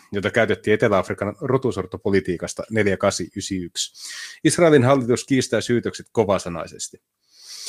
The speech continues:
Tämä on tietenkin siinä mielessä hauska vertaus, että juutalaiset, ö, aktivistijärjestöt olivat niin kuin apartheidin vastaisen rintaman johtajia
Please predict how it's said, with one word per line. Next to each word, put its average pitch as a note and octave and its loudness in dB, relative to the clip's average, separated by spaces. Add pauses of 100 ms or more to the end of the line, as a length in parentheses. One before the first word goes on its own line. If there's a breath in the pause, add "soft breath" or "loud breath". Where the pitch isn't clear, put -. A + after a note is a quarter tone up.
(140 loud breath)
Tämä D3 2
on D3+ 2
tietenkin E3+ 4
siinä G3+ 4
mielessä C#3 2
hauska C3 0
vertaus, A2 0
että G#2 -4
juutalaiset, G#2+ 0 (460)
ö, G2+ 0
aktivistijärjestöt G#2+ 0
olivat G2+ -4
niin G2 -4
kuin G2 -6 (1000 loud breath)
apartheidin G#2 2
vastaisen G#2+ -2
rintaman G2+ -2
johtajia G2 -6